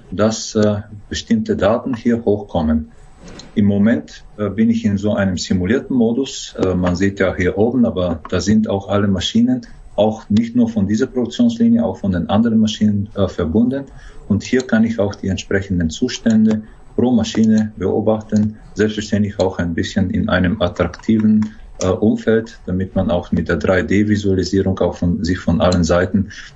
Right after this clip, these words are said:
die, äh, Maschinen anschauen kann. Später werden wir auch per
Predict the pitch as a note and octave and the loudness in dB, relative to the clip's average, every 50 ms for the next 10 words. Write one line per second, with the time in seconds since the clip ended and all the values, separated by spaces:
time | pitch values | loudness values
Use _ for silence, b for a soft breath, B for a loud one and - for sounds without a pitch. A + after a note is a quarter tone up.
0 | - - F2+ F#2+ F#2+ F#2+ F#2+ F#2 F2+ - - F#2+ F#2+ F#2+ F2+ F2+ - - G2+ G2 | -4 -2 0 2 4 4 2 2 0 -2 -2 0 2 2 2 2 0 2 2 2
1 | F#2+ F#2 - F#2+ G2 G2 - F2+ E2 D#2+ D#2+ - - D#2+ D#2 D2+ - - - - | 2 2 2 0 0 0 0 0 0 0 0 0 0 0 0 0 -2 -6 -10 -8
2 | - - F#2+ G2 - G2+ F#2 F2 F#2 F#2+ F#2+ F2 F2+ - - F2 F2 F2 - - | -2 0 0 0 2 0 0 2 2 2 2 2 0 0 0 0 0 -2 -2 -4
3 | F2 E2+ | -4 -4